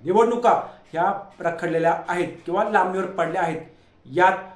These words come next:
महापालिका, नगरपालिका, जिल्हा परिषद,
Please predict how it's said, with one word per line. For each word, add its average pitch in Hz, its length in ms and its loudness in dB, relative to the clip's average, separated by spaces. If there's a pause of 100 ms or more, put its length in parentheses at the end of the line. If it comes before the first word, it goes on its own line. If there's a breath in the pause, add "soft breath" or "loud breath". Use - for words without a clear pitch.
(120)
महापालिका, 185 840 2 (560 soft breath)
नगरपालिका, 185 720 2 (340)
जिल्हा 180 240 4
परिषद, 190 400 2